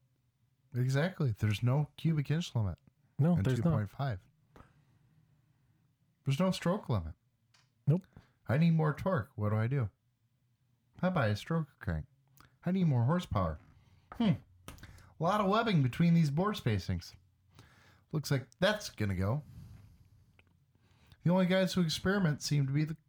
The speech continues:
Speaker 1: Cummins guys. Because, well, the tractor guys have played with the five nine before the Cummins guys have. The truck guys have. Huh. Go figure. So with that, we're
Speaker 2: If there's
Speaker 1: gonna
Speaker 2: no
Speaker 1: call it a
Speaker 2: replacement
Speaker 1: night.
Speaker 2: for displacement.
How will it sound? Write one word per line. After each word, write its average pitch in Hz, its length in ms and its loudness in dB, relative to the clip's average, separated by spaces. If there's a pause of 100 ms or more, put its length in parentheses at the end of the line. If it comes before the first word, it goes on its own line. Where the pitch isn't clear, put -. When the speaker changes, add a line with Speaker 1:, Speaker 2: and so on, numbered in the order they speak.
(460)
Speaker 1:
Cummins 247 300 -2
guys. 90 360 -4 (840)
Because, 123 640 0
well, 127 200 0
the 143 120 -2
tractor 135 380 -4
guys 131 260 -2
have 123 120 -6
played 131 220 -2
with 131 100 -6
the 127 60 -6
five 135 260 -2
nine 139 220 0
before 143 400 -4
the 151 160 -10
Cummins 214 340 -6
guys 80 360 -8
have. 92 100 -12 (520)
The - 60 -20
truck 196 240 -6
guys 95 260 -4
have. 80 140 -10 (1040)
Huh. 214 200 0 (640)
Go 196 140 0
figure. 156 380 0 (380)
So - 160 -2
with 247 160 0
that, 190 340 2 (220)
we're 151 140 2
Speaker 2:
If 127 60 4
there's 135 160 6
Speaker 1:
gonna 156 100 6
Speaker 2:
no 185 60 8
Speaker 1:
call 175 80 8
it 147 40 8
a 143 40 4
Speaker 2:
replacement 156 320 6
Speaker 1:
night. 147 120 6
Speaker 2:
for 131 160 4
displacement. 123 760 2